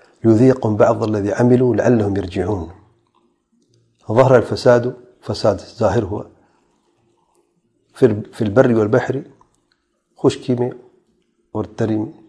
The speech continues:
سمندروں میں۔ یہ فساد کیوں ظاہر ہوا ہے؟ کیا وجہ؟ بِمَا كَسَبَتْ أَيْدِي النَّاسِ،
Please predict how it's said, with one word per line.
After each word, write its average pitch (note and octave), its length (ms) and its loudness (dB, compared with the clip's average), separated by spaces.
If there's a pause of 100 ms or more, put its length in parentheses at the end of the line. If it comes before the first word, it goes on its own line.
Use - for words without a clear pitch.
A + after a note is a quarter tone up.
(480)
سمندروں G#2 480 -6
میں۔ - 160 -18 (2250)
یہ - 180 -4
فساد A2+ 180 0 (100)
کیوں A2+ 140 -2
ظاہر G#2 260 0
ہوا G#2+ 280 -2
ہے؟ C3 80 -6 (480)
کیا A2+ 120 -2
وجہ؟ G#2+ 200 -2
بِمَا A2 300 4
كَسَبَتْ G2+ 540 -8
أَيْدِي G2+ 320 -10
النَّاسِ، F2 480 -14